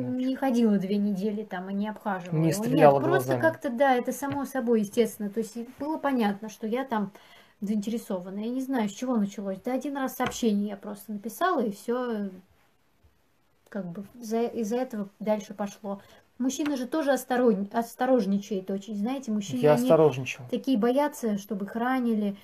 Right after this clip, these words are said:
Speaker 1: Да не, ну,
Speaker 2: э,
Speaker 1: чтобы просто
Speaker 2: чтобы
Speaker 1: Да,
Speaker 2: лишний
Speaker 1: мне
Speaker 2: раз
Speaker 1: вообще
Speaker 2: там
Speaker 1: не до семьи, короче, было, ребята.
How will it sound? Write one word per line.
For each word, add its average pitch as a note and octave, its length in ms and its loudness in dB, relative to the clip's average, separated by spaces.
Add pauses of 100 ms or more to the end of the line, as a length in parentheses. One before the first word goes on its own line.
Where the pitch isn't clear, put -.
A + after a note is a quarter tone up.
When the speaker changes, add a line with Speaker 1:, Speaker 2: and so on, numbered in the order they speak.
(200)
Speaker 1:
Да E3 100 0
не, E3+ 180 6
ну, D3+ 120 2
Speaker 2:
э, - 40 2
Speaker 1:
чтобы F3+ 360 2
просто E3+ 360 2
Speaker 2:
чтобы D#3 320 6
Speaker 1:
Да, A#3+ 60 0
Speaker 2:
лишний C#4+ 260 8
Speaker 1:
мне D4+ 60 6
Speaker 2:
раз D4 180 10
Speaker 1:
вообще - 180 2
Speaker 2:
там C4 80 8
Speaker 1:
не B3 80 8
до G#3 100 8
семьи, G3 360 10
короче, D#3 420 8
было, C#3+ 300 4
ребята. C#3 580 2